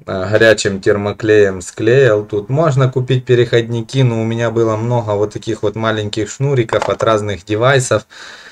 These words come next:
мини U S B, и поэтому я это всё дело сделал именно таким способом. Включил это в десятипортовый хаб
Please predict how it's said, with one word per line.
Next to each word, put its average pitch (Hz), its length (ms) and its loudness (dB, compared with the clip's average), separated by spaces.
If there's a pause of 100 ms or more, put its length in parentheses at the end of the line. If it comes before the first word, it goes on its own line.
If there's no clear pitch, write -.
(360)
мини 113 380 2
U 107 260 2
S 104 120 -4
B, 110 140 -6
и 117 340 2
поэтому 101 640 4
я 101 380 2
это 92 240 -2
всё 95 180 -4
дело 95 380 2
сделал 90 640 -2
именно 95 320 -6
таким 151 400 -4
способом. 127 680 0
Включил 107 500 -2
это 98 200 2
в 95 60 -6
десятипортовый 101 1000 -2
хаб 143 340 0